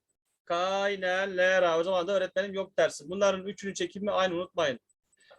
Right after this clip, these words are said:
Diğer taraftan bakacak olursan, dies ile Welch çekimleri aynı. Dies ile Welch.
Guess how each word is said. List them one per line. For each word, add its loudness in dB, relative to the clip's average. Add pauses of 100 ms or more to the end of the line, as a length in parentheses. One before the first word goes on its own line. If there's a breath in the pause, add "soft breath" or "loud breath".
(140)
Diğer 6
taraftan 2
bakacak 0
olursan, 2 (1120 loud breath)
dies -2
ile 4
Welch 4
çekimleri -2
aynı. -2
Dies -6
ile 4
Welch. 2